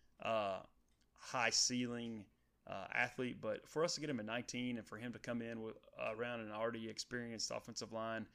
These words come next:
and play left guard, I think that would be just absolutely ideal.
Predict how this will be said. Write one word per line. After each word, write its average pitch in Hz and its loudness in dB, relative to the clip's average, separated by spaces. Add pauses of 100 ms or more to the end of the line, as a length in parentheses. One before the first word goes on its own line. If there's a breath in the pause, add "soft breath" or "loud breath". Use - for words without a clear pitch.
(340)
and 110 -8
play 120 6
left 113 2
guard, 110 6
I 104 0
think 110 -4
that 104 -2
would 104 -8
be 107 -6
just 104 -8 (100)
absolutely 113 0
ideal. 104 -6